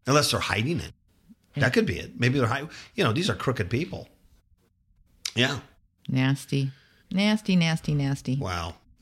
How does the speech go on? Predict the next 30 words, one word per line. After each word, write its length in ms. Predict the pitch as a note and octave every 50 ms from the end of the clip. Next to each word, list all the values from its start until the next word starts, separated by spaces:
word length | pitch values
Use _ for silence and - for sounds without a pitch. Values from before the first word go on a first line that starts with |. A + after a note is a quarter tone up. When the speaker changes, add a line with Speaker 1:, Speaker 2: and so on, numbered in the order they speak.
| - -
Speaker 2:
That 120 | - E3
Speaker 1:
Well, 120 | D#3 F3 E3+
Speaker 2:
doesn't 160 | D3+ C#3+ C#3
make 140 | C#3 C3+ -
sense 220 | - - C3+ C3+ C3
Speaker 1:
M-, 200 | D#3 G3 C#3+ C3
Speaker 2:
in 80 | F3+
Speaker 1:
Miss 120 | G3+ G#3 D3
Speaker 2:
itself. 120 | C#3 C3+
Speaker 1:
Patel 360 | F3 - - A#3+ A3 F#3 E3 D#3
says 220 | - - F3 D3+
that 120 | D3 C#3
she 140 | - - D#3+
made 180 | D3 D3+ E3 G3+
a 60 | A#3
sign 420 | - - D#3+ B2+ A#2 A#2 D3 E3+ - - _ _ _ _ _ _ _ _
because 200 | - A#2+ C3 A#2+
that 140 | B2+ B2 A#2
customer 360 | - B2 B2+ - - C3 A#2
said, 220 | G#2+ - A2+ G2+ A#2
"I 160 | E3+ B3 A3+
don't 120 | D#3+ B2+ A#2+
see 100 | F3+ F3+
no 100 | D#3+ B2+ A#2
sign." 460 | - F#3+ G#3 F#3 C#3+ B2+ C3 C3 - - _ _ _ _ _ _ _ _ _ -
So 120 | - C3
she 120 | B2+ C3 D3
made 200 | D#3 E3+ F#3 F#3+
a 40 | F#3
sign. 520 | - - F#3 C#3 A#2 G#2+ A2 D3+ G3